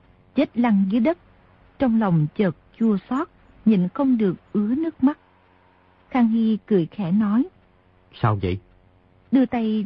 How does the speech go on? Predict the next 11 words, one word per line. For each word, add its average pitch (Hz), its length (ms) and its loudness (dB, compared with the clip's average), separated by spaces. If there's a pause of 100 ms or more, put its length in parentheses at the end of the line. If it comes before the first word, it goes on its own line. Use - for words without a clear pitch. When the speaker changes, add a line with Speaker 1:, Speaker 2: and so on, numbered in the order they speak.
(100)
Speaker 1:
vỗ 196 260 0
vỗ 190 260 0
vai 233 180 -2
y 214 200 2
nói: 196 380 2 (640)
Speaker 2:
"Ngươi 117 80 4
muốn 123 160 2
theo 123 180 -2
ta 113 200 -2
phải 117 120 -6
không? 113 200 0